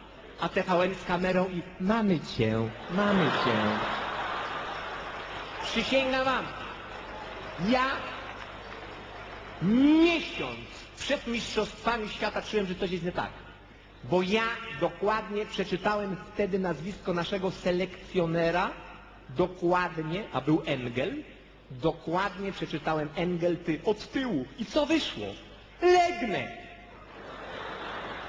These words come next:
Ja się cieszę, że chłopcy w ogóle stamtąd wrócili.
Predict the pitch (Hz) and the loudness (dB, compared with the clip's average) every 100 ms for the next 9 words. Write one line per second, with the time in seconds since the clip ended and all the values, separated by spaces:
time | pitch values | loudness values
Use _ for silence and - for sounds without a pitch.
0 | 226 311 - 294 330 320 294 294 302 320 | 0 0 2 0 0 2 2 4 4 4
1 | - 247 339 254 254 233 190 180 165 165 | 2 4 4 4 0 0 -2 -2 -2 0
2 | 160 120 | 0 -2